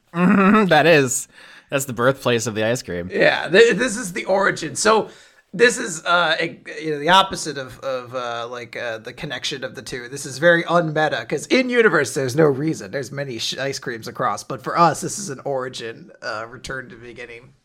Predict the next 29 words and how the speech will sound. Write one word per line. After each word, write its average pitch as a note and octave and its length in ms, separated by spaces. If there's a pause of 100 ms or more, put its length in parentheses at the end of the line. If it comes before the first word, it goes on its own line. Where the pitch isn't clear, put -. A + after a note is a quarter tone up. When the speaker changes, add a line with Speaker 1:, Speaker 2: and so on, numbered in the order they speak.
Speaker 2:
kind B2+ 160
of A#2 60
moment. A#2 320 (600)
Speaker 1:
Yeah, G#2+ 460
and A#2 180
so C3 200
most C3+ 260
of F3 60
the E3+ 80
characters D3 500
are, A#2 320
are A2+ 180
gathering A#2+ 440
there. A2+ 300
Someone, A2+ 360
you A2 100
know, G#2+ 240
says A2 240
over G#2 140
the G#2 60
intercom, G#2+ 560
you G#2+ 40
know, G2+ 400
uh, F#2 300
"Everyone G2 480
evacuate G#2 600
to B2 40
Andre's G#2+ 440
place." G#2 440